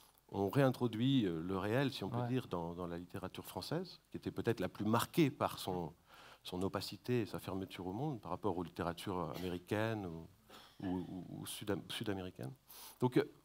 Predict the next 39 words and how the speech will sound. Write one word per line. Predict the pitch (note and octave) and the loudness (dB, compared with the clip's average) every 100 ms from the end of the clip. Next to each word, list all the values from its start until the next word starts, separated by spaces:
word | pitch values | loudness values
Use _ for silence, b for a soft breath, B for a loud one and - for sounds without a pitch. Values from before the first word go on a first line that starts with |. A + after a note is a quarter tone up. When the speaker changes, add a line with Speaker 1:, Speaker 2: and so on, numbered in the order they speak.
| B2 | -2
Speaker 1:
j'ai | C#3 | 2
senti | C#3 D3+ C3+ | 4 4 4
ça. | - F#3 | 8 8
Alors, | B2+ F#2 | 8 4
pour | - A#2 | 0 4
moi, | B2 C3+ | 8 6
c'est | - | 6
passé | A2 - | 0 0
par | A2 G2+ | 0 0
le | G2+ | 0
cinéma, | - D#3 D#3 B2+ B2 | 2 4 6 6 4
c'est | B2+ G2 | 2 -4
passé | F#2+ - G#2+ | -4 -2 0
par, | G2 F#2 | 2 2
euh, | F#2 F2+ B B B B - | 0 -2 B B B B -8
euh, | D2 C2 | -6 -4
mais | F2 G#2 | -4 0
c'est | C3 | 4
passé | D#3 | 4
aussi | E3+ F3 | 4 2
par | D3+ | 2
l'histoire, | E3+ - D3+ D3 | 2 4 8 8
et | C#3 | 6
puis | - | 0
ça | - | -2
passe | A2+ | 0
par | - A2+ | 2 2
la | |
politique, | A#2 D#3 - D#3 D#3 - | 4 2 2 4 2 0
ça | A2+ | -2
passe | A2+ - | -2 0
par | G#2+ | 0
le | G#2+ | 2
document, | B2 - D#3+ C#3 B2+ C3 | 2 4 4 6 4 0
ça | - | -4
passe | - G2+ | -6 -6
par, | - F2 G2 | -2 -2 -2
euh, | F2+ B B B - | -6 B B B -2
euh, | G2 | 0